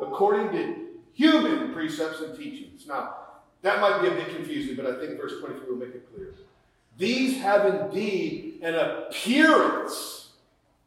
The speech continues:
of wisdom in promoting self-made religion," and here's the word, "asceticism, and a severity to the body,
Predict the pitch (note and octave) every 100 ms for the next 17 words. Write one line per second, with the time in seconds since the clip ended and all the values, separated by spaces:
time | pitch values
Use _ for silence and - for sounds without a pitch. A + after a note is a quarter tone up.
0 | _ - F#3 F#3+ F#3 E3 - C#3+ D3 D3
1 | - - - - D#3 D#3 E3+ E3+ E3 E3
2 | - F3+ D#3 - D#3 D3 C#3+ D3 D3+ D#3
3 | C#3+ C3+ C3 C3+ B2+ B2+ B2 C#3 - -
4 | - B3+ - - - - B2+ B2+ B2+ -
5 | - _ - - - - _ - - -
6 | _ - C#3+ D3 - - D#3 - F3+ G#3
7 | G3+ F#3+ F#3 F3+ E3+ C3 B2 D3 D#3 F3+
8 | -